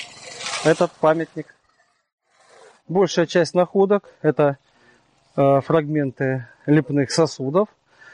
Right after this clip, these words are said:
И вот здесь вы видите, идет работа по подборке этих фрагментов.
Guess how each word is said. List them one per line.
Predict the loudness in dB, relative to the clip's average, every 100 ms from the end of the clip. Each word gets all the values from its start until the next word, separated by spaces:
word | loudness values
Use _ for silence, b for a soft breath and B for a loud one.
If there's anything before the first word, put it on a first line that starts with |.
| b
И | 2
вот | 2
здесь | 4 2 4
вы | 2
видите, | 4 2 2 2
идет | 2 2
работа | 2 0 -2 -4 -4 -2
по | -2
подборке | 0 -2 -2 -4 -4 -2
этих | -2 -2
фрагментов. | -2 -2 0 0 0 0 -4